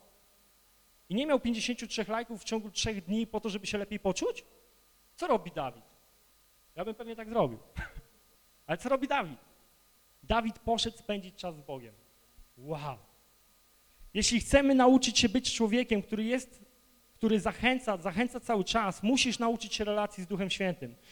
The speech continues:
Jeśli nie, to będziesz nadal takim smutnym chrześcijaninem, który będzie słowami próbował przekonać, że Bóg jest dobry, a całe jego ciało mówi, że jest tragedia.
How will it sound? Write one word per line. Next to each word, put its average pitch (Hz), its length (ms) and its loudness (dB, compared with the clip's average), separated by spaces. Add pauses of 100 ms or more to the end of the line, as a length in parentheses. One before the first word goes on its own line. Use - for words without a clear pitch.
(140)
Jeśli 208 240 0 (440)
nie, 226 360 6
to 220 120 2
będziesz 220 300 -2
nadal 226 240 0
takim 208 240 -4
smutnym 220 360 -2
chrześcijaninem, 196 640 -2 (180)
który 208 140 -4
będzie 247 240 -4
słowami 220 560 -4
próbował 208 400 -6
przekonać, 196 720 -4 (260)
że 156 140 -10
Bóg 277 200 -4
jest 285 160 -2
dobry, 214 440 4 (760)
a 160 60 -16
całe 247 240 0
jego 220 160 -2
ciało 220 280 -2
mówi, 202 160 -6
że 175 100 -10
jest 180 120 -10
tragedia. 165 360 -12